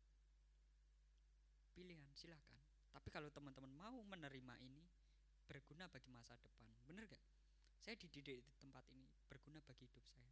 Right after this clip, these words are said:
berguna bagi masa depan saya. Dan saya bersyukur saya dididik di tempat ini. Karena itu, tiga poin ini saya antarkan kepada teman-teman. Ayo, ada keberanian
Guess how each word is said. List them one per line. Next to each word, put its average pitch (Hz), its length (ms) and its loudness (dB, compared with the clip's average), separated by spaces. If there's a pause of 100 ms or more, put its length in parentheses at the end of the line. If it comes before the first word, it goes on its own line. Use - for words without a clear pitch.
(180)
berguna 135 340 0
bagi 135 240 0
masa 123 240 -2
depan - 240 -8
saya. - 220 -10 (160)
Dan 127 100 2
saya 151 200 4
bersyukur 143 520 4 (360)
saya 135 180 0
dididik 123 580 -4
di 113 80 -8
tempat - 300 -6
ini. - 220 -10 (1300)
Karena 131 240 4
itu, 190 320 6 (800)
tiga 175 320 8
poin 143 240 8
ini 127 280 0 (1800)
saya 143 240 8
antarkan 131 400 4
kepada 123 220 -4
teman-teman. 123 420 -6 (220)
Ayo, 156 140 0 (920)
ada - 80 -2
keberanian 131 640 2